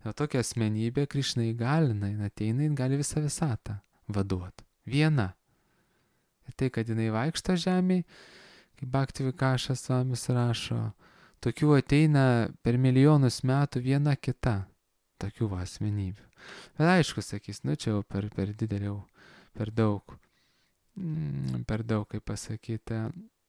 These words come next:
padidinat arba perdedat, bet metai bėga ir kai tu susipažįsti su daugeliu visokiausių mokytojų, mokytojų, mokymų,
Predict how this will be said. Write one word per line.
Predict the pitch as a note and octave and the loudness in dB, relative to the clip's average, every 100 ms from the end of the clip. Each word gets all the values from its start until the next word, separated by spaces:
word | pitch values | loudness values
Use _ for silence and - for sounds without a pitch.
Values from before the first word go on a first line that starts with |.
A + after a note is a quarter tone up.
| _ - _ _ _ | _ -20 _ _ _
padidinat | - A#2 A#2+ A#2+ B2 A#2+ A2+ - | -10 -4 -2 2 4 4 0 -4
arba | A2 A2 A2+ A2 - - _ - | -8 -6 -8 -10 -14 -20 _ 0
perdedat, | A2 A#2 B2+ A#2+ A#2 | 2 4 2 0 -4
bet | A#2 A2 - - _ _ _ _ _ _ - | -4 -4 -6 -20 _ _ _ _ _ _ -4
metai | B2 D3+ D#3 E3 | 0 2 2 0
bėga | D3+ C#3+ D3 C#3+ D3 | 4 4 4 2 0
ir | D3 - A2 | 0 -4 -6
kai | - | -6
tu | A2 G#2+ | -6 -6
susipažįsti | - - A2+ B2 - - | -6 -2 -2 -2 -6 -8
su | - | -6
daugeliu | B2 C3 C#3 C3 B2+ B2+ - - - - - - _ _ _ - | 0 2 2 0 0 -2 -4 -18 -20 -20 -20 -20 _ _ _ -8
visokiausių | B2 C3 B2 B2 A#2+ - A#2+ | -2 0 2 2 0 0 2
mokytojų, | B2 A#2+ A#2 - A2+ | 2 2 -2 0 0
mokytojų, | A2+ A#2 A2+ A#2 - F#2+ G2 G2 - G1+ G1+ A#2 | 2 0 -2 -6 -4 -2 0 0 -2 -4 -2 0
mokymų, | A#2+ B2 - A#2 A#2+ | 2 2 0 -2 0